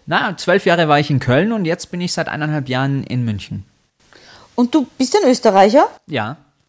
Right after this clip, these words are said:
Speaker 2: Okay,
Speaker 1: Arrieda.
Speaker 2: ja, dann hast du ja eh schon ein bisschen ein, ein Mischmasch dir angeeignet. Aber wie gesagt, schau,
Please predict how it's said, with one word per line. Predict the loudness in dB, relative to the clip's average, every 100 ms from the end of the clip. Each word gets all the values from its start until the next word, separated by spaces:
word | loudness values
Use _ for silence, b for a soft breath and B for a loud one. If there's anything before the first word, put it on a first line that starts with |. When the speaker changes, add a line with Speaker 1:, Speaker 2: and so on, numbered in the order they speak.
| _ -8
Speaker 2:
Okay, | -6
Speaker 1:
Arrieda. | -2 0 2 2
Speaker 2:
ja, | 0
dann | 0
hast | 4 4 4
du |
ja | 6 8
eh | 8 6
schon | 2 -2 -2
ein | -2
bisschen | -2 -4 -4 -6
ein, | -4 -6 -6 -6
ein | -4 -2 0
Mischmasch | -2 -2 0 0 0 -6 -8 b b b -2
dir | 0
angeeignet. | 0 -2 0 0 -2 -6 -10 _ B B B
Aber | 4 4 4 B
wie | 0 2
gesagt, | 4 2 2 4
schau, | 4